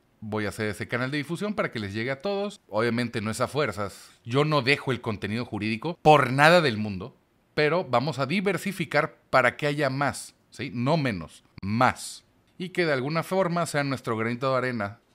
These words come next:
creando comunidad y ayudando en los temas verdaderamente importantes.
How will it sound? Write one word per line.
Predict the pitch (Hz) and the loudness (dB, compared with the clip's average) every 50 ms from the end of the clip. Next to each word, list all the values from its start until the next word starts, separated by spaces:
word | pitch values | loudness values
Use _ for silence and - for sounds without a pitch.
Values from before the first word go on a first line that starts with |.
| _ - | _ -2
creando | - 131 127 123 123 123 127 123 | 0 2 4 4 2 2 -2 -2
comunidad | - 131 120 120 113 104 101 101 98 104 113 135 - - _ _ _ _ _ _ _ _ _ _ | -2 -4 -2 -2 -2 -2 -2 -2 0 0 -2 -2 -4 -10 _ _ _ _ _ _ _ _ _ _
y | - 104 104 | -6 -2 -2
ayudando | 101 101 101 104 101 113 113 127 147 175 156 | 0 0 -2 -2 0 -2 -2 -2 -2 -2 -2
en | 123 113 | -2 -4
los | 107 101 92 - | -4 -6 -6 -6
temas | - 131 120 120 139 175 165 135 | -4 -4 -2 -2 -2 -4 -4 -4
verdaderamente | 117 104 104 101 107 113 113 110 113 113 107 - | -6 -4 -4 -2 -2 -2 0 -2 -2 -2 -4 -4
importantes. | 120 117 98 - - 95 98 95 - 104 95 - - - - - - - - | -6 -6 -8 -8 -8 -8 -8 -6 -4 -2 0 0 -2 -4 -6 -14 -18 -20 -20